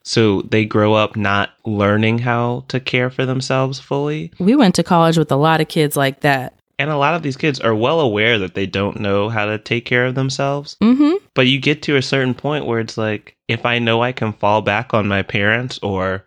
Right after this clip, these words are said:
Speaker 1: my roommate or my best friend, it becomes second nature to just live your life like that. Even if you're not happy, you're like,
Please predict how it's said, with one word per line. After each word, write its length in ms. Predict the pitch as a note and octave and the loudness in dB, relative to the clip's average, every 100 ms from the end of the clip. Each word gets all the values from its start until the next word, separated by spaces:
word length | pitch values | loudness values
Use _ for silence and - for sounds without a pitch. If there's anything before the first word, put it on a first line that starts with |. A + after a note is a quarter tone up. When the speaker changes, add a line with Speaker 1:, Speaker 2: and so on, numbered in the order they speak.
| - | -6
Speaker 1:
my 100 | G#2+ | -2
roommate 500 | G2+ G2+ A#2 B2 C3+ G#2 | 0 2 2 4 2 0
or 60 | |
my 180 | G2 F#2 | -2 -4
best 340 | F#2 G2+ - - | -2 -2 -2 -2
friend, 420 | G2+ G#2 C3+ D3 _ _ A2+ | 0 0 0 -6 _ _ -2
it 260 | A2 A2 | -2 -4
becomes 840 | A#2 A2 B2+ A2+ A2 G#2+ G#2+ - - - | -4 -2 0 2 2 0 -2 -6 -8 -4
second 400 | A#2+ A2+ A2+ G#2 | -4 -2 -2 0
nature 460 | G#2 C3 G2 F#2 | 0 0 -2 -2
to 120 | F2+ G2 | -4 -4
just 260 | G2 G#2 | -6 -6
live 220 | F#2 F#2+ | -6 -4
your 160 | G#2 G2 | -2 -2
life 300 | F#2+ A2 - | -2 -4 -4
like 180 | E2 - | -6 -4
that. 360 | F2 E2 - _ _ B2+ | -6 -6 -8 _ _ -4
Even 220 | B2+ B2 | 0 0
if 120 | A#2+ | 0
you're 100 | A#2 | 0
not 200 | A2 G2+ | 0 -2
happy, 360 | G#2+ A#2+ - G2 | -4 -6 -4 -4
you're 200 | F#2 F#2+ | -2 -2
like, 240 | F#2+ F#2+ | -4 -6